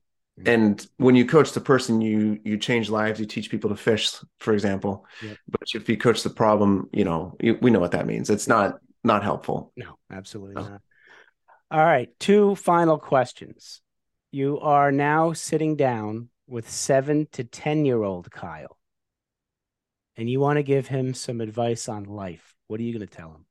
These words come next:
Speaker 2: Uh, three things.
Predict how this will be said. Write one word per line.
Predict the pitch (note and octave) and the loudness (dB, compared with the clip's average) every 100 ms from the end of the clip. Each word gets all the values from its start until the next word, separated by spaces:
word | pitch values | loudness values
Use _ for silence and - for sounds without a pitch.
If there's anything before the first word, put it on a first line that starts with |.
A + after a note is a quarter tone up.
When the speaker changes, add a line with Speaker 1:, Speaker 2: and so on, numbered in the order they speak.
| _ _ _ _ _ _ _ _ _ _ _ _ _ _ _ _ _ - | _ _ _ _ _ _ _ _ _ _ _ _ _ _ _ _ _ 2
Speaker 2:
Uh, | C#3+ A2+ | 4 4
three | - G#3+ | 4 4
things. | G#3 E3+ C3+ B2 - | 6 6 6 4 0